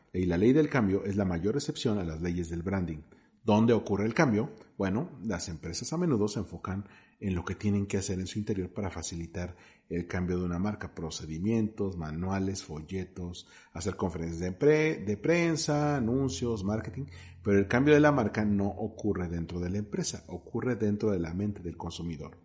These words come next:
Si se quiere cambiar la marca, hay que mantener el punto de mira sobre el blanco, que es la mente del consumidor. Hay tres situaciones en las que puedes cambiar la marca. Número uno, la marca es débil o inexistente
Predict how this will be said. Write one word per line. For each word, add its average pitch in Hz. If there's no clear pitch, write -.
Si -
se 87
quiere 113
cambiar 120
la 143
marca, 113
hay 98
que -
mantener 98
el 92
punto 98
de 98
mira 98
sobre 85
el 90
blanco, 98
que 90
es 85
la 90
mente 87
del 80
consumidor. 123
Hay -
tres 254
situaciones 120
en 98
las 85
que -
puedes 101
cambiar 80
la 80
marca. 80
Número 123
uno, 143
la 95
marca 107
es 98
débil 175
o 98
inexistente 98